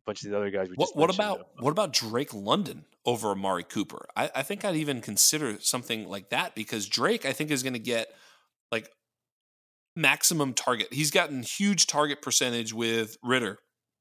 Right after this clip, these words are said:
Speaker 2: which makes sense. You know, he's like, he's like, "Where's the best player? There he is. I'm gonna <laughs> fucking
Speaker 1: Just
Speaker 2: try to
Speaker 1: throw it
Speaker 2: throw
Speaker 1: to
Speaker 2: it
Speaker 1: this guy.
Speaker 2: throw it to this pterodactyl who's like," you know. So I think that's been good. And I think at least with London, like, I would project, like, if you're projecting targets,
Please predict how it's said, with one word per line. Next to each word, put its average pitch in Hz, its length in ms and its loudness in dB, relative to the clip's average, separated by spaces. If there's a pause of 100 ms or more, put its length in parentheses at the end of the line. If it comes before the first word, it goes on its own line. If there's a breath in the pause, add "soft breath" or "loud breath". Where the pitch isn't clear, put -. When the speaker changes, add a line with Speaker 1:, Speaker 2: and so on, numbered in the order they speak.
(560)
Speaker 2:
which 165 180 4
makes 196 240 6
sense. 247 380 2 (300 loud breath)
You 139 100 2
know, 160 100 6
he's 165 120 2
like, 147 300 2 (280 loud breath)
he's 156 140 0
like, 139 120 2
"Where's 165 320 4
the 185 140 2
best 160 300 4
player? 170 320 2
There 135 320 6
he 127 100 2
is. 120 120 0
I'm 135 80 2
gonna 147 220 4
<laughs> - 500 -6
fucking 170 220 0
Speaker 1:
Just - 80 4
Speaker 2:
try 160 100 6
to 147 60 6
Speaker 1:
throw 113 100 2
it 160 60 4
Speaker 2:
throw - 0 -
Speaker 1:
to 156 60 8
Speaker 2:
it 151 100 4
Speaker 1:
this 123 120 -4
guy. 92 260 -12 (180)
Speaker 2:
throw 175 140 8
it 175 80 2
to 165 80 0
this 151 240 6
pterodactyl 127 880 4
who's 127 280 2
like," 127 260 2
you 147 140 4
know. 127 140 4 (240 loud breath)
So 147 260 8
I 143 80 6
think 196 240 0
that's 190 240 2
been 139 240 2
good. 156 300 6
And 135 80 2
I 127 80 2
think 165 360 -2
at 135 200 -4
least 214 220 0
with 160 120 0
London, 143 400 4
like, 117 220 0 (100)
I 131 120 8
would 202 160 6
project, 139 380 0
like, 127 140 -4
if 127 120 -4
you're 208 100 4
projecting 151 480 -4
targets, 151 600 2